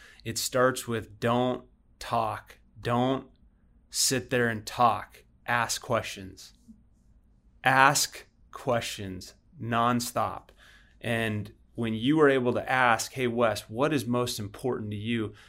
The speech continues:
My new patients, our new patients at our office, hear that question three times. They, by the time they sit down with me, they've already been asked that question three times.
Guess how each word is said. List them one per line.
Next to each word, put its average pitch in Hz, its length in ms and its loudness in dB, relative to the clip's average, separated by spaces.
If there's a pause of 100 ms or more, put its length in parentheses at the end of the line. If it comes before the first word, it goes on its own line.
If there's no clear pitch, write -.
(140)
My 143 240 4
new 147 220 8
patients, 135 580 -2
our 127 160 2
new 135 140 2
patients 120 380 -4
at 110 60 -4
our 110 120 0
office, 123 420 0 (300)
hear 170 320 4
that 139 200 6
question 120 520 -2
three 139 400 -2
times. 117 640 -2
They, - 240 -10 (300)
by 113 120 0
the 117 80 -2
time 165 260 2
they 135 100 0
sit - 280 0
down 139 300 2
with 113 180 -4
me, 117 420 -4 (340)
they've 120 180 0
already 160 240 8
been 117 180 0
asked 123 320 -2
that 113 180 -6
question 113 420 -6
three 120 440 -8
times. 107 540 -10